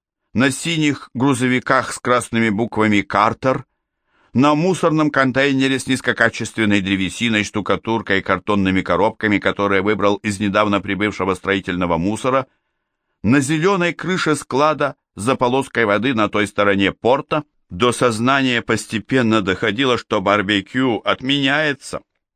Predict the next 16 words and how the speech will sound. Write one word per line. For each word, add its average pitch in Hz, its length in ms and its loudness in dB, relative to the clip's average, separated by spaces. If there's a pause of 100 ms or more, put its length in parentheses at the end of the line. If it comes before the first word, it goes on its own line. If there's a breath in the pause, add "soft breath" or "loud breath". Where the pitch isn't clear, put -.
(160)
и 143 120 0
что - 180 -4
это 175 260 -2
самая 160 540 0
малая 139 720 0
его 131 360 0
неприятность. 113 920 -2 (680)
Он 156 240 2
прополз 165 720 0
несколько 139 560 0
дюймов 139 500 0
к - 40 -14
гусеницам 117 840 -2
экскаватора 131 720 0
и 120 120 -2
закричал: 127 680 -2